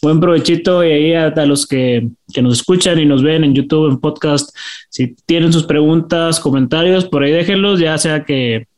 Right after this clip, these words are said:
les contestemos o también, eh, los del domingo, recuerden que ahí va a estar Wilmar dándoles atención personalizada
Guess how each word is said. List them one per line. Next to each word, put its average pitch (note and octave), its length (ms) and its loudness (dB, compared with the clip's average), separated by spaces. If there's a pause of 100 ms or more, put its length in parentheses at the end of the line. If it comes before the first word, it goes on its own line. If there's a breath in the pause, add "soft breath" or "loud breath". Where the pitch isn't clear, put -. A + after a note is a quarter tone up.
(100)
les B2 220 -2
contestemos G3 760 0
o E3 500 2
también, D3 720 2 (380 loud breath)
eh, C#3 80 0
los C3 220 2
del C#3 180 2
domingo, F#3+ 420 2
recuerden E3 480 0
que C#3+ 200 -2
ahí C#3 100 0
va D3+ 80 2
a - 20 -2
estar D3 280 -4
Wilmar D#3 680 0
dándoles D3 480 0
atención C#3+ 540 0
personalizada D3 1600 0